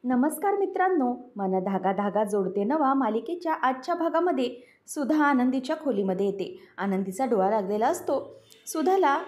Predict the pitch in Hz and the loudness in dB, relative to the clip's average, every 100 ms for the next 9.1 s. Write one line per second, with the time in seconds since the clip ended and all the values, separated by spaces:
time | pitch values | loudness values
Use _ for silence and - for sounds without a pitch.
0 | - - 233 262 262 233 226 220 330 262 | -10 -6 -2 0 0 -2 -2 -2 0 0
1 | 277 339 294 226 190 180 - 190 190 190 | 0 -2 0 0 0 -2 -4 -6 -4 -4
2 | 185 180 202 196 - - 202 202 240 254 | -4 -2 -2 -2 -4 -4 -2 -2 -2 -2
3 | - - _ _ _ _ - 302 - - | -4 -16 _ _ _ _ -6 -6 -6 -20
4 | _ - 214 202 196 202 214 262 - 214 | _ -6 -6 -4 -6 -4 -2 -2 -2 -4
5 | 220 233 226 - - - 208 226 - 269 | -2 0 -2 -4 -12 -8 -4 -4 -4 -6
6 | 277 302 262 277 302 269 302 226 - 190 | -4 -2 -2 -2 0 0 -2 -6 -10 -12
7 | 170 - _ _ - 180 170 175 202 175 | -12 -14 _ _ -10 -8 -6 -6 -6 -6
8 | - - - 214 185 - - - 220 214 | -8 -20 -14 -8 -8 -10 -18 -12 -6 -4